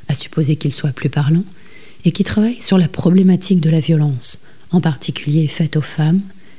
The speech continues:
et plus spécifiquement les violences sexuelles. Ce spectacle est le premier volet d'un triptyque appelé Cadella Forza, c'est-à-dire Force Salope,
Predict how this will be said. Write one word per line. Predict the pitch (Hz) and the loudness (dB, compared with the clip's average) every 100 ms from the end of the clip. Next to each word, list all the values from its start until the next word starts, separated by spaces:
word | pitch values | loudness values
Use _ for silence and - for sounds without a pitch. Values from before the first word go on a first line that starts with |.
| - | -8
et | 185 | -6
plus | - | -4
spécifiquement | - - 190 - 143 160 - 175 | -6 0 2 2 -2 -2 0 0
les | 180 | 2
violences | 156 151 165 | 2 2 0
sexuelles. | - 151 - - 147 135 - - - - - - - - - - - | 0 -4 -6 -6 -8 -10 -16 -20 -20 -20 -20 -20 -20 -20 -20 -16 -2
Ce | 139 | 0
spectacle | 135 160 - 190 208 - 185 - | 2 0 2 2 2 2 0 2
est | 160 | 2
le | 165 | 2
premier | - - 190 202 190 | -2 0 4 6 4
volet | 156 180 175 | 4 2 2
d'un | 156 | 0
triptyque | 131 - 147 - - 202 - - - | -2 -2 -4 -4 -8 -8 -12 -14 -4
appelé | 147 - 160 156 190 - - | -4 0 0 2 0 -2 -4
Cadella | - 185 165 156 | 0 2 2 0
Forza, | 120 - 170 - - 180 185 - - - - - | -2 -2 -2 0 0 2 0 -4 -18 -18 -18 -12
c'est-à-dire | - 147 151 135 160 - | -8 -2 -2 0 -2 -4
Force | - 196 190 - | -2 2 2 0
Salope, | - - 156 151 160 190 | -4 -2 0 2 2 -2